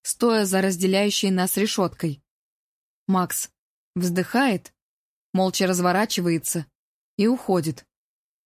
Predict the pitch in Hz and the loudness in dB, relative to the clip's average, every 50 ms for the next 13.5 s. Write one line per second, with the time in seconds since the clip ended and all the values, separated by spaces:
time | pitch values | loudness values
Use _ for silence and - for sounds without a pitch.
0 | _ _ _ _ _ _ _ _ _ _ _ _ _ _ _ 190 196 190 175 190 | _ _ _ _ _ _ _ _ _ _ _ _ _ _ _ -2 0 0 2 2
1 | 196 202 196 190 202 277 359 349 - 285 - 233 214 196 - - - 175 165 - | 2 2 2 2 2 0 0 0 -2 -2 0 0 0 0 -2 -2 -2 -2 -2 -4
2 | - - _ _ _ _ _ _ _ _ _ _ _ - 185 202 196 190 196 190 | -6 -12 _ _ _ _ _ _ _ _ _ _ _ -2 0 0 2 2 0 0
3 | 170 - - 175 175 175 185 180 185 180 185 185 185 175 180 170 160 - _ _ | -2 -2 -2 -2 -2 0 0 0 2 2 2 0 0 0 -2 -2 -4 -6 _ _
4 | _ _ _ _ _ _ _ _ _ _ _ _ _ _ _ - 180 180 175 175 | _ _ _ _ _ _ _ _ _ _ _ _ _ _ _ -4 -2 0 0 0
5 | 170 175 170 170 180 208 269 320 302 - - - - 147 131 - _ _ _ _ | 0 0 2 2 2 2 2 0 -2 -4 -6 -6 -6 -6 -6 -10 _ _ _ _
6 | _ _ _ _ - 185 180 185 233 285 285 233 196 185 180 180 - - 220 240 | _ _ _ _ -4 -2 0 2 2 2 2 2 2 2 0 0 -2 0 0 2
7 | 233 214 196 180 - - 185 190 185 185 175 - - 190 185 214 208 190 - 214 | 2 2 0 -2 0 0 0 0 0 0 -2 -2 0 0 2 2 0 0 0 2
8 | 208 208 202 190 - 233 247 254 214 185 175 165 160 156 156 147 139 - _ _ | 2 2 0 0 2 2 2 2 2 2 0 0 -2 -2 -4 -6 -8 -10 _ _
9 | _ _ _ _ _ _ 190 196 190 180 202 202 185 170 - 196 202 233 269 269 | _ _ _ _ _ _ 0 0 2 2 2 2 0 0 0 0 2 2 2 2
10 | 214 175 160 - _ _ _ _ _ - 202 208 - 220 208 196 196 185 180 180 | 0 -2 -4 -6 _ _ _ _ _ -2 -2 0 2 2 2 2 2 2 2 2
11 | 190 226 285 320 - _ _ _ _ _ _ _ _ - 226 233 226 202 190 180 | 2 2 2 2 -2 _ _ _ _ _ _ _ _ 0 2 2 4 4 2 2
12 | 175 175 185 202 269 262 - 202 190 185 170 175 170 165 - - 202 208 233 240 | 2 2 2 2 2 0 0 0 0 2 2 0 0 0 0 0 2 2 2 0
13 | - - - 175 160 - - 156 135 | 0 0 0 -2 -2 -2 -6 -8 -8